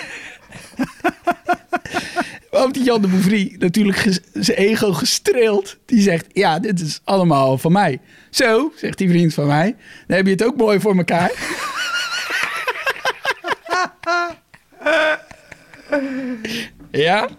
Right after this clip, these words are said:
dit is gewoon aan de hand, hè? Soundcheck.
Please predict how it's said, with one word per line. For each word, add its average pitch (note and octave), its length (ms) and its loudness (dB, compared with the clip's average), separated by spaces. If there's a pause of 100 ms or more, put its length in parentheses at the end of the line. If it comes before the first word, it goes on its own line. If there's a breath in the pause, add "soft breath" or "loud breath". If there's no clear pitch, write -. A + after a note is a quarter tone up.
(1120 loud breath)
dit A#3 240 0
is G#3 160 2
gewoon G#3 320 2
aan G3+ 140 2
de G3 60 2
hand, F#3 240 2
hè? F3 140 0 (580 soft breath)
Soundcheck. F#3+ 800 2